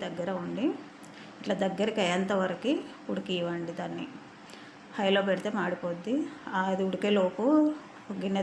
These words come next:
తీసుకొని రెండు చెంచాల సబ్జా గింజలు వాటర్ పోసి పక్కకు పెట్టుకోండి,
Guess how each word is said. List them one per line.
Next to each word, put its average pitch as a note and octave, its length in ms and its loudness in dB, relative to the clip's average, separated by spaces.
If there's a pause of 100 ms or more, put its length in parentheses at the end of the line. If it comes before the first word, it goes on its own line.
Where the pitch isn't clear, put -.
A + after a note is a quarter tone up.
తీసుకొని F#3+ 500 -2 (220)
రెండు F#3+ 260 2
చెంచాల F#3+ 340 -2 (100)
సబ్జా G3 380 0
గింజలు F#3 360 -2
వాటర్ F#3 340 0
పోసి F#3+ 320 -2 (800)
పక్కకు G3+ 320 0
పెట్టుకోండి, F3 500 -4